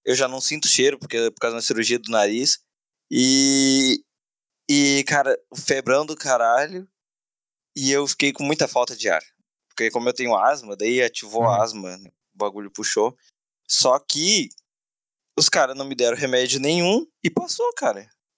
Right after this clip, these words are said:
Speaker 1: Não che-, não tomei um remédio pra covid, nada. Nenhum
Speaker 2: Aí,
Speaker 1: xarope,
Speaker 2: ó.
Speaker 1: nada.
Speaker 2: Aí, cara, treinar dá resultado, cara. Pronto, seu sistema imunológico é foda, cara.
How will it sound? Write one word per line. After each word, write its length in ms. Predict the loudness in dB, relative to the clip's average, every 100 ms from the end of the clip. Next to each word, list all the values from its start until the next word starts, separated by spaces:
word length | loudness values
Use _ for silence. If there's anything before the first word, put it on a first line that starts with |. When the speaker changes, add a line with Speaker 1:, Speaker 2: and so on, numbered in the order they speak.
| -6
Speaker 1:
Não 160 | -4
che-, 220 | 2 0 0
não 100 | -4
tomei 240 | -2 0 2
um 60 |
remédio 460 | 2 2 2 0 0
pra 400 | 0 2 2 -2 -6 _
covid, 380 | -4 -2 -2 0
nada. 320 | -2 -2 -6
Nenhum 240 | -4 -2 0
Speaker 2:
Aí, 60 | 4
Speaker 1:
xarope, 260 | 6 8
Speaker 2:
ó. 160 | 6 6
Speaker 1:
nada. 180 | 4 -2 -6 _ _
Speaker 2:
Aí, 240 | 4 4 4
cara, 280 | 2 2 2
treinar 420 | 2 4 4 6
dá 140 | 6
resultado, 520 | 4 2 0 2 2
cara. 140 | 0 -4 0
Pronto, 340 | 2 2 -2
seu 220 | -2 -2
sistema 340 | 0 0 2 4
imunológico 760 | 4 6 4 4 4 2 0
é 40 | -6
foda, 400 | 2 4 6 4
cara. 160 | 0